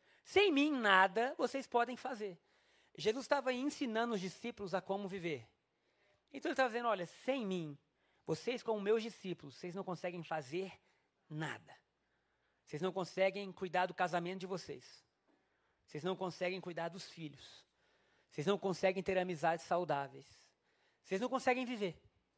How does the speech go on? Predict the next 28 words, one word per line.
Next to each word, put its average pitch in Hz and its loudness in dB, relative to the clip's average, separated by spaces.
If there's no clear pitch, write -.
E 233 4
eu 247 6
fiquei 302 2
pensando 254 2
nesse 220 4
versículo: 208 -4
"Puxa, 302 -4
nada?" 160 -2
Porque - 0
ele 330 4
podia 311 2
dizer 247 0
assim: 220 -2
"Olha, 196 6
eu 208 8
vim 233 0
pra 311 -2
que - -4
vocês 269 2
possam 247 4
fazer 220 4
algumas 233 4
coisas", 139 8
mas 208 -2
é 262 4
o 466 2
contrário 359 4
disso. 139 -6